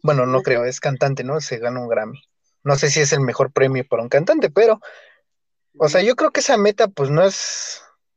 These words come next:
Speaker 1: es muy pedorra, ¿no? O sea, es como, güey, pues, tienes el, el presupuesto, tienes, tienes todo, güey, para hacerte famoso. O sea, no es como que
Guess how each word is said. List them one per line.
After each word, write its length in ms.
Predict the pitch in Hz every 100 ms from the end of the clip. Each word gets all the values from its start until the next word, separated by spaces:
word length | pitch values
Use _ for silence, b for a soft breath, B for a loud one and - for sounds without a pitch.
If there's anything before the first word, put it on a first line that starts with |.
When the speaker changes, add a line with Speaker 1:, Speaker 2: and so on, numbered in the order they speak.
| _ _ _ _
Speaker 1:
es 100 | 196
muy 160 | 302 349
pedorra, 520 | - 131 139 - 139
¿no? 180 | 151 247
O 40 |
sea, 160 | - 151
es 100 | 143
como, 600 | 196 160 127 120 117 139 _ _ _ _ _ _ _ _ -
güey, 240 | 185 233 196 - - - - - 208
pues, 220 | - 170 -
tienes 340 | 247 247 202
el, 260 | 151 139 135
el 140 | 131
presupuesto, 1000 | 139 131 139 160 185 202 202 202 - 190
tienes, 920 | 170 165 156 - - - - - - _
tienes 320 | - 370 359 -
todo, 280 | 240 240 165
güey, 160 | 151
para 200 | 143 139
hacerte 340 | 135 185 190 180
famoso. 580 | 135 117 135 139 113 _ -
O 120 | 123
sea, 120 | 127
no 120 | 143 151
es 80 |
como 280 | 147 160 120
que 300 | - 113 110